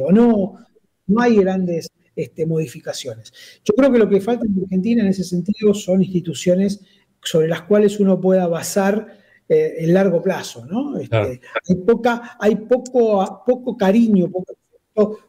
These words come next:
Speaker 1: por tener instituciones consensuadas y que se respeten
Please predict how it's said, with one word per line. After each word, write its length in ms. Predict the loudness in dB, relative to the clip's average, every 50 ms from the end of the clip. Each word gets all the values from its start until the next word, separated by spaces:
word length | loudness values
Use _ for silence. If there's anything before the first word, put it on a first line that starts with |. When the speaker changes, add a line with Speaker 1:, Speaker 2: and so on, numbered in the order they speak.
| _ 0
Speaker 1:
por 480 | 2 2 2 2 0 -4 -12 -18 -10 -4
tener 260 | -2 0 0 0 -2
instituciones 840 | -2 -4 -4 -4 -4 -4 -6 -2 2 2 2 2 0 -4 -6 -8 -16 _ _ _
consensuadas 1000 | 0 0 0 0 -2 -6 -8 -8 -2 0 0 0 0 0 0 -2 -2 -4 -8 -14 -8
y 100 | -6 0
que 80 | 0 0
se 120 | 0 0 -2
respeten 680 | -2 -4 -2 0 -2 -2 -2 -2 0 0 0 0 -2